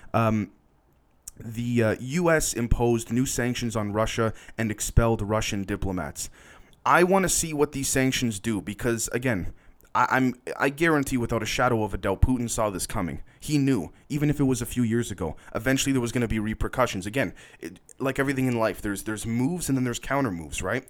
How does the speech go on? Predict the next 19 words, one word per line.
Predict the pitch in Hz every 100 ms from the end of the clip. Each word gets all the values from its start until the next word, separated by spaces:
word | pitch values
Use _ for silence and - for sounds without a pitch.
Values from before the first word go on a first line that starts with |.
| _ _ _ - - - - _ _ _ _ _ _ _ _ _ - -
So, | - 131 120 - - - - - - - - - -
it's | -
a |
chess | - 160 -
game. | - 71 - - -
It's | -
a | 120
chess | 143 123
game. | - 69 - - _ -
Biden | 120 123 135
now | 131 127
has | 123 117
countered, | - 113 101 117 131 - -
at | - 120
least | 127
on | 127
a | 120
public | - 117 113
level. | 95 95 113